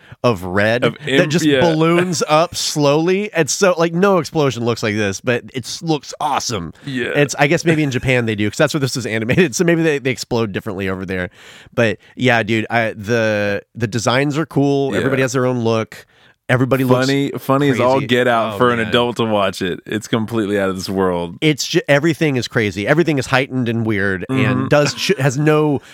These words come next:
Speaker 1: place in a military anything.
Speaker 2: <laughs> Yeah.
Speaker 1: Like I, I, I, I, I would have to assume that soldiers hate this show, <laughs> just 'cause it's like, this is not
Speaker 2: G I Joe,
Speaker 1: this is not
Speaker 2: crazy people in costumes.
Speaker 1: <laughs> Yes.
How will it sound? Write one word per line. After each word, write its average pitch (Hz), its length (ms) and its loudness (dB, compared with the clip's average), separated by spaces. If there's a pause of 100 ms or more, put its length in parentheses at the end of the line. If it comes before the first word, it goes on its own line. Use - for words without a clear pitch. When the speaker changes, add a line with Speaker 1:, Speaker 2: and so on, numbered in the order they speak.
Speaker 1:
place 131 400 0
in 135 160 0
a 120 80 2
military 120 640 0
anything. 85 580 -4
Speaker 2:
<laughs> - 60 -10
Yeah. 101 140 2 (100)
Speaker 1:
Like 127 340 2
I, 147 120 4
I, 143 320 0
I, 131 240 0 (500)
I, 143 180 4 (100)
I 151 120 6
would 165 100 2
have 175 220 0
to 175 80 2
assume 156 300 2
that 131 160 0
soldiers 113 480 -2
hate 110 220 -2
this 82 160 -8
show, 85 300 -4 (400)
<laughs> 1077 420 -12
just - 220 0
'cause 190 180 -4
it's 185 140 -2
like, 170 180 0
this 185 120 2
is 113 180 2
not - 160 4
Speaker 2:
G - 20 2
I 120 180 0
Joe, 139 840 0
Speaker 1:
this 175 180 2
is 170 80 -4
not 160 100 0
Speaker 2:
crazy 151 400 0
people 165 440 2
in 160 100 2
costumes. 156 640 2
Speaker 1:
<laughs> 202 280 2
Yes. - 300 -2